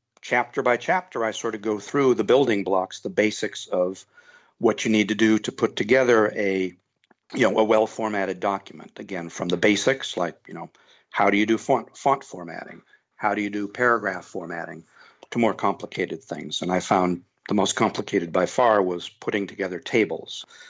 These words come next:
Uh, that chapter was especially challenging for me, but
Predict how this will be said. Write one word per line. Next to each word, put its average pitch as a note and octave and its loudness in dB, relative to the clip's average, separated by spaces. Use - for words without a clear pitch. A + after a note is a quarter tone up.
Uh, F#2 0
that A2+ 2
chapter D3+ 0
was G#2+ -2
especially - -6
challenging B2+ -2
for B2 -6
me, E2+ -4
but F#2+ -4